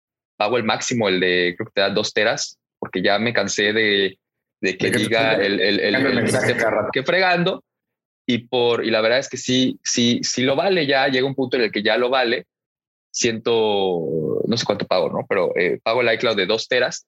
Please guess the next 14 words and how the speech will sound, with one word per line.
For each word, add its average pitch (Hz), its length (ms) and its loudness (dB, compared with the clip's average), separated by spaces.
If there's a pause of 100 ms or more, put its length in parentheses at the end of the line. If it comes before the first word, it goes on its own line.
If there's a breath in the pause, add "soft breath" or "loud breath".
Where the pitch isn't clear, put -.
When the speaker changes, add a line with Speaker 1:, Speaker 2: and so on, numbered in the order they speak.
(140)
Speaker 1:
y 95 120 0
ya. - 200 0 (680)
Ahí 98 200 -2
tengo 104 220 -2
todas 110 260 0
mis 95 180 -4
fotos, 131 380 -4
videos 110 260 0
cuatro 104 280 -2 (100)
K, 139 340 0 (200)
que 131 80 -2
esa 135 80 -2
es 135 100 -4
otra. 180 300 0